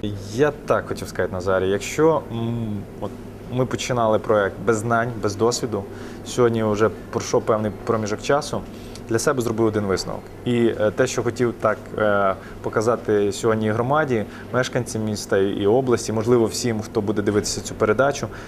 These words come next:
сьогодні ми своїми діями, кроками хочемо вибудувати просту,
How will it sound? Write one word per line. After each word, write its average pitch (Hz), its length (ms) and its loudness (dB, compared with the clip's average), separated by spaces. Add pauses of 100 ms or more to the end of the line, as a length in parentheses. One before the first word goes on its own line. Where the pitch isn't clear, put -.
(160)
сьогодні 165 640 2 (200)
ми 139 160 4
своїми 117 440 2
діями, 117 380 0
кроками 135 400 0 (180)
хочемо 151 340 0
вибудувати 113 580 2 (340)
просту, 151 440 2